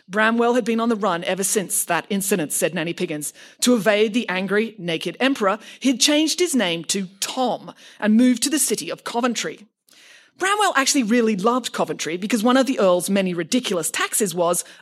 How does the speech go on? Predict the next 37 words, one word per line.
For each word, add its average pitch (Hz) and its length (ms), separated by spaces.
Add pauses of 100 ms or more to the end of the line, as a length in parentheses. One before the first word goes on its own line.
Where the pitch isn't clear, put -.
a 277 60
tailoring 269 640
tax, - 460 (220)
which 254 200
meant 254 300
no 285 180
one 349 180
in 190 120
Coventry 165 480
could 233 140
afford 196 280
to - 60
get 185 120
a 190 40
suit 381 320
made, 151 300 (340)
which - 240
suited 190 340
Bramwell 254 580 (220)
because 294 320
he 269 160
didn't 240 160
like 214 260
making 151 280
suits. - 440 (200)
It 302 60
was 320 180
the 359 100
perfect 330 540
place 226 240
to 208 80
be 220 100
a 226 40
tailor 226 400
who 175 100
did 196 180
nothing. 196 380